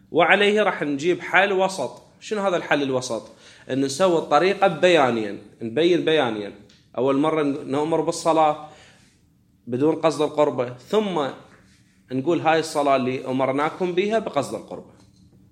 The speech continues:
واضح؟ هذا بعد ما يجي هنا أشكال الدور.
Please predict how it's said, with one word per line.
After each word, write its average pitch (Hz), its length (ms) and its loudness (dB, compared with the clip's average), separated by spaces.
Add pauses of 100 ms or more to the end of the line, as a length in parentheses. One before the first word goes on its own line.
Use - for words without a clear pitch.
(1080)
واضح؟ 127 500 2
هذا 131 160 2
بعد 123 200 -2
ما 139 120 0
يجي 107 200 -4
هنا 101 140 -6
أشكال 98 300 -10
الدور. 92 260 -14